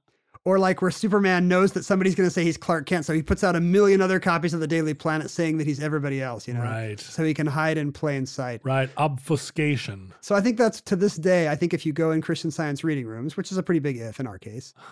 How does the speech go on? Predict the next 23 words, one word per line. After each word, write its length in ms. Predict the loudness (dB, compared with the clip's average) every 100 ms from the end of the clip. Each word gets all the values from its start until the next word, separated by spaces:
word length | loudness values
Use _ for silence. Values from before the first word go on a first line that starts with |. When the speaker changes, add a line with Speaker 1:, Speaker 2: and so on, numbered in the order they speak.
| -20 _ _
Speaker 1:
you 100 | -2
can 140 | 0
still 260 | 0 2 0
see 440 | 2 0 0 -2 -8 _ _
this 160 | -6 0
heretical 600 | 0 2 0 2 0 0
Destiny 500 | -4 -6 -2 0 0
of 100 | 0
the 60 |
Mother 280 | -2 -2 -2
Church 380 | -4 -6 -6 -4
book 220 | -4 -2
because, 520 | -8 -8 -6 -6 -10 -16 _ _ _ _ _ _
you 80 | -12
know, 120 | -8
hey, 140 | -4 -4
Mother 220 | -2 -4
Church 240 | -6 -6
gotta 180 | -6 -6
eat. 240 | -6 -6 -10 _ _ _ _ _ _
Speaker 2:
Well, 300 | 0 2 0
certainly, 680 | 0 2 2 2 2 2 0
uh, 460 | 0 0 0 0